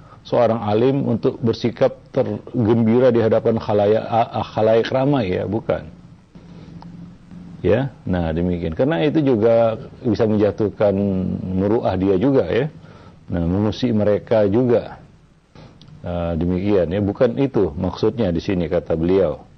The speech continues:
Namun untuk menjelaskan satu sisi lain, yaitu bagaimana para salaf dahulu berusaha untuk menyembunyikan sesuatu, ya, eh, yang mereka lakukan.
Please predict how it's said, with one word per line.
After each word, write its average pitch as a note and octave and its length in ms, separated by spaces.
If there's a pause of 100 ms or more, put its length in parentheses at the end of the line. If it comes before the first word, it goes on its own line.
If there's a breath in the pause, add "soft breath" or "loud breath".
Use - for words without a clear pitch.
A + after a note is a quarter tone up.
(480 loud breath)
Namun D#3 320
untuk E3 80
menjelaskan C#3 800
satu A2+ 240
sisi C3+ 320
lain, F#2 400
yaitu D3 560
bagaimana C3 480
para C#3 160
salaf A#2 320
dahulu A2 560
berusaha C#3 320
untuk C3 240
menyembunyikan B2 720
sesuatu, A#2+ 720 (880 loud breath)
ya, A#2 560
eh, B2 400
yang B2+ 320
mereka B2+ 240
lakukan. F#2 800